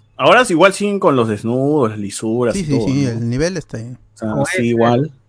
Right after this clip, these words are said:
Speaker 1: Eh, más bien Canal cuatro también censuró Luis Miguel, ¿no? La cagada.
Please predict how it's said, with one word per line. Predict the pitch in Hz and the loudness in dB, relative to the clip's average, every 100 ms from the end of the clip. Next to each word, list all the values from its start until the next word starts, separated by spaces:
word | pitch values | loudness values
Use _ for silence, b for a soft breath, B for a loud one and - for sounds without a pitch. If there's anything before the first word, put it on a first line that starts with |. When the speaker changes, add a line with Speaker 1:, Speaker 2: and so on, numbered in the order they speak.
| _ _ _ _ _ - - _ | _ _ _ _ _ -20 -20 _
Speaker 1:
Eh, | 123 113 110 110 | 0 4 4 4
más | 123 | 4
bien | 143 | 4
Canal | 139 139 | 4 4
cuatro | 143 139 | 4 6
también | 131 123 127 | 6 6 4
censuró | 127 131 110 110 127 | 2 2 4 6 6
Luis | 120 | 4
Miguel, | 120 113 120 127 113 | 0 0 0 -2 -4
¿no? | 117 190 - | -6 -8 -12
La | - 110 | -16 -10
cagada. | 110 107 104 113 156 | -10 -8 -8 -8 -10